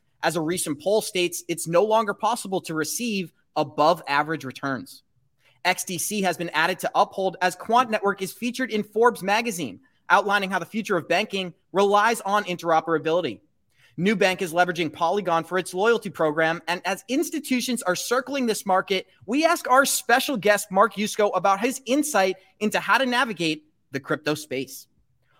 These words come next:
Our show is available on your favorite podcast platforms like Spotify and Apple Music. And for those of you listening via podcast, our show is live on YouTube Monday through Friday, eleven A M Eastern at the three T Warrior Academy channel.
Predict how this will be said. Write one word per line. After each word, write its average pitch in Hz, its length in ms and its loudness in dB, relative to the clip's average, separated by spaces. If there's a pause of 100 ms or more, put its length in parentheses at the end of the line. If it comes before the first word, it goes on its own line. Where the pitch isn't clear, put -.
Our 185 160 6
show 160 200 2
is 156 80 0
available 175 280 4
on 190 140 2
your 214 140 0
favorite 202 520 -6
podcast 131 440 -2
platforms 220 440 -4
like 143 120 -8
Spotify 139 500 -2
and 127 80 -6
Apple 135 220 -4
Music. 170 420 -4 (160)
And 165 80 -12
for 170 60 -18
those 214 160 4
of 185 60 -6
you 220 100 -2
listening 214 280 0
via 214 260 4
podcast, 214 580 0 (340)
our 233 140 6
show 247 320 4
is 269 260 4
live - 380 -2
on 135 200 -6
YouTube 254 520 0 (240)
Monday 285 400 2
through 175 180 -4
Friday, 254 500 4
eleven 269 320 4
A 240 40 2
M 180 180 2
Eastern 269 520 -4 (180)
at 190 160 0
the 185 60 -20
three 226 180 -4
T 233 160 -6
Warrior 220 240 4
Academy 220 360 0
channel. 214 440 -2